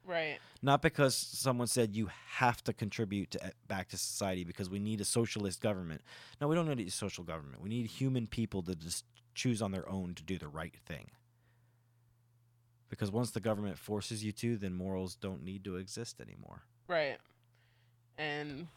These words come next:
Speaker 1: when we're at that point.
Speaker 2: Well, who wants to live in that society?
Speaker 1: <laughs> Right.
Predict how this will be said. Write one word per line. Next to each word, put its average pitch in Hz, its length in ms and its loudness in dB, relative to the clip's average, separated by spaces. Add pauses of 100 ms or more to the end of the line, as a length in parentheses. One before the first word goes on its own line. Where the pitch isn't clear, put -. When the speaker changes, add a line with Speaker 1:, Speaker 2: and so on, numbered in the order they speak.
Speaker 1:
when 165 200 4
we're 165 100 12
at 135 200 12
that - 240 8
point. 92 360 4 (560)
Speaker 2:
Well, 104 120 -2
who 127 160 4
wants 135 160 4
to 120 80 0
live 131 140 4
in 101 80 4
that 69 180 0
society? 50 460 -4
Speaker 1:
<laughs> - 40 -14
Right. 139 320 4